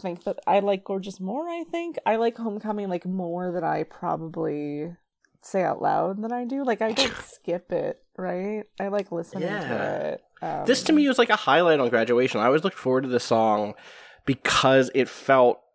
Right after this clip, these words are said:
Speaker 2: I, again, I'm, I'm always here for when it feels like Kanye is being genuine.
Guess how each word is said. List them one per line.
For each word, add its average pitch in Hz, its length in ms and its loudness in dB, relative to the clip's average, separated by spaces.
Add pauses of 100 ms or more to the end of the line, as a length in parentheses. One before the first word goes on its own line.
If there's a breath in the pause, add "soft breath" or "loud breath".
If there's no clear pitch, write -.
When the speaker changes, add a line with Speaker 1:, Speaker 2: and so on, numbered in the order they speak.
(600)
Speaker 2:
I, 156 100 6
again, 143 400 4
I'm, 139 400 0
I'm 147 260 2
always 143 400 4
here 135 200 4
for 131 140 0
when 120 80 4
it - 120 -2
feels 131 240 2
like 120 120 2
Kanye 113 300 2
is 107 120 -4
being 107 280 -4
genuine. 117 520 2